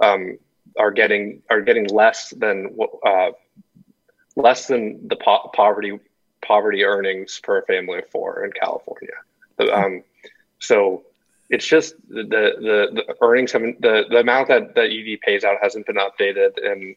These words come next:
over ten years, and, um, it's not enough to live on. <laughs> And the, the state should seriously be considering how to, um,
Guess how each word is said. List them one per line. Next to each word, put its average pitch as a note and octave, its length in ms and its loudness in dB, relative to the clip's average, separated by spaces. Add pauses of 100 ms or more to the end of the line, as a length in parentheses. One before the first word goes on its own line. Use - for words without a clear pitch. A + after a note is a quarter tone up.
(140)
over G#2+ 220 0
ten G#2 260 -2
years, G2 460 -2 (500)
and, G2 440 -2 (200)
um, F#2 300 -4 (280)
it's - 280 -10 (300)
not G2 280 -2
enough G2 240 -6
to G#2+ 100 -6
live B2 160 2
on. C3+ 160 -2 (160)
<laughs> - 20 -20 (400)
And G2 360 -4 (160)
the, F#2+ 400 0 (480)
the A2 80 0
state G#2 320 2
should F#2+ 320 -4 (100)
seriously A2 540 2
be G2 140 -4
considering G2 540 0
how F#2 280 0
to, F#2+ 260 2 (560)
um, F2+ 380 -4